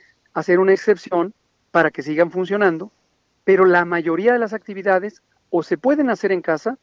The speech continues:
o se pueden recalendarizar o se pueden organizar en forma de guardias para tener el mínimo personal yendo de su casa al trabajo y del trabajo a la casa. Ahora, reitero, eso no es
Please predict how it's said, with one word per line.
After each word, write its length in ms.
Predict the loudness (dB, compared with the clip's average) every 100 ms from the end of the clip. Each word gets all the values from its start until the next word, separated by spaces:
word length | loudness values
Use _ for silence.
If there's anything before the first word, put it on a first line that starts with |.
| _ _ _ _ _ _ _
o 180 | 0 0
se 140 | 2
pueden 280 | 2 4 4
recalendarizar 880 | 2 0 2 2 0 0 -2 -4 -4 _ _ _ _ -2
o 120 | 0
se 100 | 0
pueden 260 | 0 0
organizar 460 | 0 0 0 2 0
en 100 | 0
forma 280 | -2 0 2
de 100 | 2
guardias 560 | 4 4 2 -4 -10 _ _ _
para 180 | 0 0
tener 340 | 2 0 -2 -4 _
el 220 | -4 -4
mínimo 500 | -4 -2 -2 -2 -4 -4
personal 640 | -6 -2 0 2 2 -2 _ _ _ _ _
yendo 380 | 0 2 2 0
de 100 | -4
su 160 | -6 0
casa 420 | 2 2 -4 -8 _ _
al 120 | -2
trabajo 500 | 2 4 4 0 -10 _ _ -6
y 80 | -2
del 180 | -2
trabajo 460 | 0 2 2 0 -8 _
a 100 | -2
la 120 | -2 -2
casa. 340 | -6 -16 -20 _ _ _ _ _ -4
Ahora, 260 | 0 0 -2 _ -4
reitero, 560 | -2 0 2 2 2 _ _ _ _ _ _ _
eso 280 | 0 0 2
no 180 | 0 -2
es 180 | -4